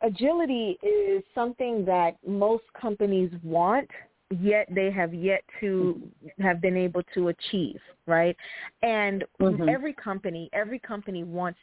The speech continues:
Speaker 1: to be agile. They want to be fluid and flexible, but they also wanna be efficient and effective
Speaker 2: Yeah.
Speaker 1: as well. And so when we talk about bringing the power of agility to brand positioning, when I wanna take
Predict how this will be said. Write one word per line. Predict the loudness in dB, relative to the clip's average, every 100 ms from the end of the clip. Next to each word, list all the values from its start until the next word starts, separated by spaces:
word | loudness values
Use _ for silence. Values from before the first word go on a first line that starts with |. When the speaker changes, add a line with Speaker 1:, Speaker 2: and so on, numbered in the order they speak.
| -6
Speaker 1:
to | -4
be | -4 -2 0
agile. | 0 0 -2 -2 -4 -6 -12 -4
They | 0
want | 2 0 0
to | -2
be | -2 -2 -2 -6
fluid | 0 2 4 4
and | 2 -2 0
flexible, | 0 0 -2 2 2
but | 2
they | 2
also | 2 0 -2
wanna | -2 -2 0
be | 2 2 0 -10 -20 -10 -2
efficient | -2 0 -2 0 -6 -10 -14 -20 -20 -18 -18 -8 2
and | 4 6 4 0 -2
effective | -4 -2 -2 -2 -4 -8 -8
Speaker 2:
Yeah. | -4 0 2
Speaker 1:
as | 0
well. | 0 0 0 -4 -10 -8 -2
And | 0 -2 0
so | 2 4 2 2
when | 0 2
we | 0 -2 -2
talk | -2 -2
about | 0 0 0
bringing | -2 -2 0 0 0 -2
the |
power | -4 -2 0 2 2
of | 0 -2
agility | -2 -2 -2 0 0
to | -2
brand | -2 -2 -2
positioning, | -4 -4 -4 -4 -4 -4 -8 -14 -10
when | 0 2
I | 4 2
wanna | 2 2 0 0
take | 0 0